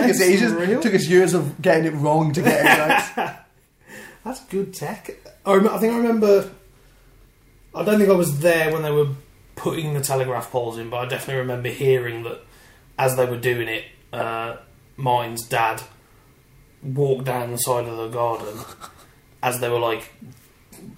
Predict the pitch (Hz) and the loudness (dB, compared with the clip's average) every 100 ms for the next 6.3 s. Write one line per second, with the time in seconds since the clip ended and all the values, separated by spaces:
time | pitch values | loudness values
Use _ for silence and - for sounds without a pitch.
0 | - _ _ 180 151 135 127 120 120 120 | -20 _ _ -6 -2 -2 -2 -4 -6 -8
1 | 131 131 131 120 127 123 120 127 131 123 | 0 2 2 0 0 0 -4 -6 -6 -6
2 | 123 - 127 123 117 - 117 117 110 117 | -6 -6 -6 -6 -6 -10 -12 -12 -12 -12
3 | 120 - - 120 120 120 - 131 123 123 | -16 -20 -16 -12 -12 -10 -4 -2 -2 -2
4 | 120 117 135 120 113 113 117 120 120 120 | -4 -6 -4 -2 -2 -8 -8 -6 -6 -6
5 | 117 117 113 110 135 139 131 143 131 127 | -8 -10 -12 -12 -8 -6 -6 -4 -4 -4
6 | 117 120 135 | -4 -4 -6